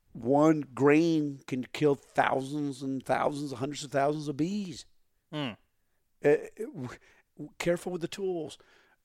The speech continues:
Speaker 1: Biological disturbance is overgrazing.
Speaker 2: Yep.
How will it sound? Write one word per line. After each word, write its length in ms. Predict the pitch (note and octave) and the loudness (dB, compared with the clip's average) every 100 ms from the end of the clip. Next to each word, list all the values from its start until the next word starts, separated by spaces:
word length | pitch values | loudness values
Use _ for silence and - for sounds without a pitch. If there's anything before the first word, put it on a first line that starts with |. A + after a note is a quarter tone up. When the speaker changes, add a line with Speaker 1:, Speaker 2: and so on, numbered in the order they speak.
| _ _ _ - | _ _ _ 0
Speaker 1:
Biological 680 | C3+ D3 C#3+ F3 G#3 G#3 | 8 10 12 10 8 0
disturbance 640 | D3+ B2+ C#3 C3+ C#3 C3+ - | -2 -2 -2 -2 -2 -4 -6
is 720 | - D3+ D3+ D3 D3 D3 - - _ _ _ - | 0 2 4 4 4 2 -4 -12 _ _ _ 0
overgrazing. 840 | D3+ D#3+ D#3 F3 G#3 F#3+ F3+ G#2+ - _ _ _ _ _ _ _ _ _ | 2 2 4 4 4 0 -4 -6 -14 _ _ _ _ _ _ _ _ _
Speaker 2:
Yep. 220 | C#3 C#3+ | -2 -2